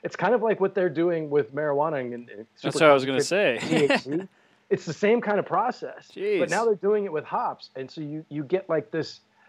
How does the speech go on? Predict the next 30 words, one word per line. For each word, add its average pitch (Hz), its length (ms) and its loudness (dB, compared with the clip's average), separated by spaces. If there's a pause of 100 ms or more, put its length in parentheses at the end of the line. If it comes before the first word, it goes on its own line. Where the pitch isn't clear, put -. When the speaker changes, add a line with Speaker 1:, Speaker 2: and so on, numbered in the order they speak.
(140)
Speaker 1:
it's - 120 -4
kinda 294 400 -2
gimmicky, 165 720 0 (840)
but 175 160 2
it's 180 140 -2
also, 214 240 0
like, 196 140 0
a - 80 -2
super 160 540 -2 (300)
concentrated 147 720 -4
flavor 147 400 -2
of 117 120 -6
that 131 200 -4
specific - 500 -8
hop 131 240 0
style. 104 380 -8
So 127 320 -4 (300)
you 135 100 0
don't 180 140 2
need 135 120 0
to 113 60 -10
use 156 240 -2
quite 127 220 0
as 101 80 -10
much, - 360 -12 (440)
um, 107 340 -6 (180)
but 160 160 0
you 135 80 -6
can 147 120 -2
also, 139 600 0